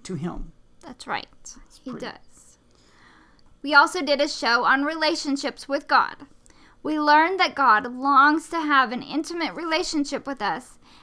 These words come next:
Speaker 2: and he wants to be invited into our everyday decisions. He wants to be involved in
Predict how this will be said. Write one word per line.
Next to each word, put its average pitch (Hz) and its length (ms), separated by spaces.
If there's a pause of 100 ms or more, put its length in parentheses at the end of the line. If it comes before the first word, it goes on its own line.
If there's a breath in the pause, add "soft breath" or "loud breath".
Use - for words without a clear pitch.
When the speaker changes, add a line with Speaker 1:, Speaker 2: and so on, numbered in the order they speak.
Speaker 2:
and 294 160
he 320 140
wants 339 340
to 320 80
be 359 120
invited 262 600
into 285 400
our 247 240
everyday 269 720
decisions. - 880 (480 soft breath)
He 311 120
wants 302 320
to 339 120
be 285 200
involved 262 640
in 254 140